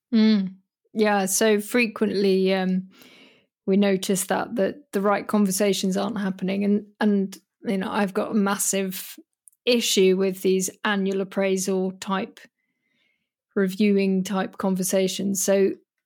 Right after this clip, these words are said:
the monthly thirty-day check-ins fits, and, and the fact you've said it takes that coaching approach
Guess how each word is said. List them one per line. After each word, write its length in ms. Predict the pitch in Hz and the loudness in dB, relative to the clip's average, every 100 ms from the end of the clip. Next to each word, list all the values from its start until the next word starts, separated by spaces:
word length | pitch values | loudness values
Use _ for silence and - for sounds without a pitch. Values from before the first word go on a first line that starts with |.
| _ _ 247 | _ _ -2
the 160 | 214 | 2
monthly 640 | 214 233 220 220 208 208 202 | 4 4 2 2 4 4 2
thirty-day 640 | 226 214 208 208 208 190 | 2 2 2 0 0 0
check-ins 1000 | 190 202 202 202 196 220 226 233 - - _ _ _ _ _ _ - | 0 -4 -2 -2 2 4 2 0 -4 -4 _ _ _ _ _ _ -4
fits, 580 | 208 - - - - - | -4 -6 -8 -6 -6 -2
and, 300 | 233 226 233 - | 2 4 4 2
and 180 | 226 | 2
the 60 | 226 | 2
fact 220 | 254 208 | 2 0
you've 160 | 208 208 | -2 -2
said 180 | 233 208 | 0 0
it 140 | - | 0
takes 320 | 214 208 - | -2 -2 -2
that 300 | 202 - - | -4 -4 -8
coaching 360 | - 180 - 202 | -4 -4 0 -2
approach 800 | 190 208 202 - - - - | 0 0 0 0 -4 -6 -8